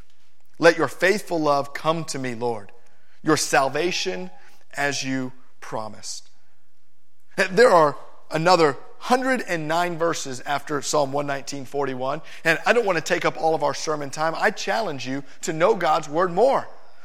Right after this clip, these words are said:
Go home and read Psalm one hundred nineteen today. Ask yourself, "How does the word of God change my life? What does it do for me? What benefits are, am I given through study of the word of God?"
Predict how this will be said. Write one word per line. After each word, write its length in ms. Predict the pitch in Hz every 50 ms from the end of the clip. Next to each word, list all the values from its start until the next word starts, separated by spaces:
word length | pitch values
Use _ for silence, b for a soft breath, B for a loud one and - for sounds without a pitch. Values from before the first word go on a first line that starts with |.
| b b b
Go 200 | 151 208 247 247
home 280 | - 262 277 262 220 185
and 160 | 170 156 160
read 240 | 233 220 185 151 -
Psalm 320 | - - 202 226 220 202
one 100 | 208 196
hundred 260 | 190 190 190 180 160
nineteen 540 | 151 151 160 170 165 - - - 165 151 135
today. 380 | - 147 143 147 143 127 110 - - - - - - - B B B B B 160 - -
Ask 320 | 208 233 262 262 - -
yourself, 680 | 240 226 185 - - 175 156 131 120 - - - - - -
"How 340 | - 208 226 247 269 277 233
does 220 | 196 208 185 -
the 80 | 175 160
word 180 | 160 208 208
of 140 | 185 160 151
God 280 | 185 175 156 139 135 -
change 400 | - - 196 196 190 185 151 160
my 140 | 165 160
life? 380 | 156 160 175 190 165 131 - - - B B B B
What 220 | B 175 247 - -
does 120 | 247 196
it 220 | 233 220 - 156
do 240 | 135 - 226 269 269
for 160 | 208 - 185
me? 160 | 165 156 151 180
What 300 | 214 262 269 - 175 151
benefits 640 | 226 262 262 214 - - 151 151 175 - - - B B B B
are, 240 | B 160 170 170 170 -
am 140 | - 190 190
I 120 | 190 214 214
given 460 | 180 156 202 202 185 170 160 156 151
through 160 | - 190 190
study 480 | 165 - - - - - - 185 160 165
of 140 | 165 160
the 80 | 156 165
word 200 | 156 170 170 165
of 120 | 160 151
God?" 320 | 165 180 180 170 156 135